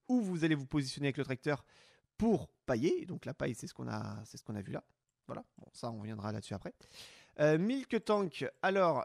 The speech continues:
ça, c'est très simple. C'est juste, euh, le trigger, euh, de, euh, de lait. Voilà. Le trigger de lait. Alors, je vais juste mettre un tout petit tac. Euh, on va juste mettre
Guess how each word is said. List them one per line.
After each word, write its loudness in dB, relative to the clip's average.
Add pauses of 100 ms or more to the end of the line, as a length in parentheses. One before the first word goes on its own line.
ça, 0
c'est -4
très -2
simple. -2
C'est 0
juste, -6
euh, 2
le 2
trigger, 2 (520)
euh, -2
de, -4
euh, 4
de 2
lait. 6 (280)
Voilà. -4 (460)
Le 2
trigger 2
de 4
lait. 6
Alors, 2
je -4
vais -4
juste -10
mettre -4 (120)
un -6 (180)
tout -4
petit -6
tac. -8 (200)
Euh, -6 (340)
on -14
va -8
juste -12
mettre -4